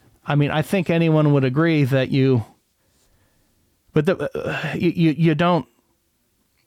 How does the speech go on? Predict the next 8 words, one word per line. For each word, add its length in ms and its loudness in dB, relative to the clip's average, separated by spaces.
destroy 480 0
your 220 2
opportunity 960 0
by 180 0
seeking 480 -2
these 200 0
goals. 520 -4
But 300 0